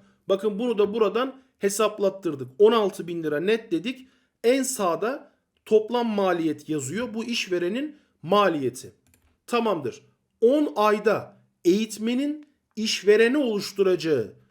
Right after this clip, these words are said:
gider nedir? Maliyet nedir? Yirmi, iki yüz elli bin T L'dir. Öyle değil mi? Ayda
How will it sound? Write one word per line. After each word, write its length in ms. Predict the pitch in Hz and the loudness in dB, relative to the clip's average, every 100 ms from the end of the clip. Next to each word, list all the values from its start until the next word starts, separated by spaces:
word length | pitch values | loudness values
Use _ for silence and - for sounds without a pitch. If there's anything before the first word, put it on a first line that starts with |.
| _ _ 131 120 | _ _ -18 -6
gider 460 | 196 220 233 226 | -2 0 0 0
nedir? 340 | 254 196 220 - | -2 -2 -6 -6
Maliyet 600 | 175 196 208 214 226 220 | -2 0 0 0 -4 -4
nedir? 420 | 240 202 294 - _ _ | -6 -4 -8 -10 _ _
Yirmi, 400 | 151 170 240 233 - - | -6 0 0 0 -6 -14
iki 220 | 190 247 | -8 0
yüz 160 | 247 247 | 0 2
elli 240 | 247 233 | 0 0
bin 140 | 190 | -4
T 240 | 123 147 110 | -4 -4 -4
L'dir. 420 | 95 85 - - _ _ _ - | -6 -10 -20 -20 _ _ _ 0
Öyle 240 | 143 202 | 2 4
değil 140 | 285 220 | 4 0
mi? 120 | 127 - | -2 2
Ayda 640 | 196 160 240 330 - | 2 4 2 0 -8